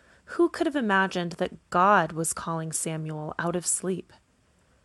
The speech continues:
Furthermore, who would have thought that God would choose a young boy, one with no power or prestige, someone whose chief responsibility was making sure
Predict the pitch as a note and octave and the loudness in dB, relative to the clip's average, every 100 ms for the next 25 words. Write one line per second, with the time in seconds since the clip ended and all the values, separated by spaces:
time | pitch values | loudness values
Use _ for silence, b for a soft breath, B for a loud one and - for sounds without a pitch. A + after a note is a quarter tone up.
0 | b _ - D4 B3 F#3+ F3 F3 F#3 F#3 | b _ -2 2 2 2 2 2 2 2
1 | A3 A#3+ B3 - A3+ A#3+ - B3 - G#3 | 2 2 0 2 2 2 -2 -4 2 4
2 | A3+ G#3 G3+ - A#3 G3+ G#3 F#3 G3+ G#3+ | 4 0 -4 -4 -4 0 0 0 0 0
3 | G3+ G3 F#3+ E3 E3+ - _ b b b | -2 0 0 0 -8 -16 _ b b b
4 | b G#3+ B3 B3+ A#3+ A#3+ C#4 - - E3 | b 0 2 2 0 -2 -2 -4 -4 -2
5 | D#3+ - G#3+ - G#3+ - D#3 D#3 E3+ - | -2 0 -2 -2 -6 -6 -8 -8 -10 -14
6 | _ _ b b - B3 B3 C4 A3 G3 | _ _ b b -2 0 0 0 -2 -4
7 | - - C4 - C4 - G#3 G3 F3 F3 | -6 -4 -4 -2 -4 -2 -2 -2 -2 -2
8 | E3+ D#3+ D#3+ E3 F#3 F#3 G#3 F#3 - E3 | -2 -4 -4 -2 -2 -2 -4 -4 -2 -2
9 | D#3 | -4